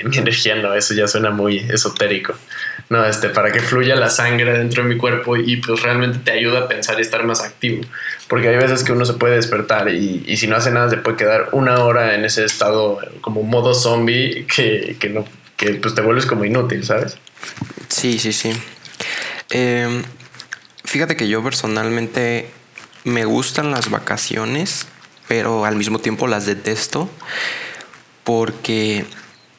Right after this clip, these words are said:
Speaker 2: la escuela y el tener ese, ese horario de que de las siete a las dos vas a la escuela me ayuda a estructurar muy bien mi día. Y ahorita que estoy en vacaciones no tengo nada de dónde agarrarme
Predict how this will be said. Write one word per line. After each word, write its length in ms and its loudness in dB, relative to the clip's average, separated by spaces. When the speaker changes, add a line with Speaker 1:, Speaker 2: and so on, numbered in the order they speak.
Speaker 2:
la 260 2
escuela 720 0
y 480 0
el 160 0
tener 360 -2
ese, 600 -2
ese 200 -2
horario 420 0
de 140 -2
que 120 -4
de 120 -2
las 180 -2
siete 300 -2
a 40 0
las 280 -2
dos 300 -2
vas 220 -4
a 60 -2
la 120 -2
escuela 480 -2
me 160 0
ayuda 560 0
a 360 -4
estructurar 680 -2
muy 200 0
bien 260 -2
mi 100 -2
día. 280 -2
Y 540 0
ahorita 260 -2
que 60 -6
estoy 240 -2
en 80 -2
vacaciones 800 -2
no 200 0
tengo 380 -2
nada 300 -2
de 120 -2
dónde 300 -2
agarrarme 640 -2